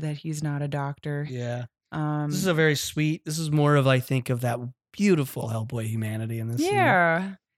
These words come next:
Speaker 1: He's like, got, you got that nice panel right there in the middle that really draws my eye of his hand on hers. Um, and she's, like, got this, like, bluntness that Hellboy definitely would appreciate, I
Speaker 2: Yeah.
Speaker 1: think.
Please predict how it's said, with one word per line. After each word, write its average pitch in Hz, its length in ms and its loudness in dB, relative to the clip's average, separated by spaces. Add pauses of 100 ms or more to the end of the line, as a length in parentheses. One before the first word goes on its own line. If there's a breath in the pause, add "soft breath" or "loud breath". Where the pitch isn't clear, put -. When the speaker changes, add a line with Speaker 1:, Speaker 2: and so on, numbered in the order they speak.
(280)
Speaker 1:
He's 196 200 -4
like, 185 220 2
got, 185 180 0
you 185 100 -4
got 185 140 -2
that 170 140 -2
nice 170 260 -2
panel 170 340 -4
right 160 220 -2
there 160 120 -2
in 160 100 -2
the 156 60 -2
middle 156 500 -4 (180)
that - 300 0 (180)
really 190 300 2
draws 160 340 2
my 151 320 2 (240)
eye 143 80 -4 (240)
of 151 180 -4
his 151 520 -2
hand 147 380 0
on 147 180 0
hers. 147 640 -6 (720)
Um, 147 600 -4 (760 soft breath)
and 190 200 2
she's, 202 280 2
like, 170 180 4
got 160 260 0
this, 165 240 -2
like, 160 260 0
bluntness 156 640 0
that 143 380 -2 (600)
Hellboy 156 440 2
definitely 151 440 0
would 139 320 -4
appreciate, 143 600 -6
I - 80 -6
Speaker 2:
Yeah. 139 320 4
Speaker 1:
think. 151 200 -4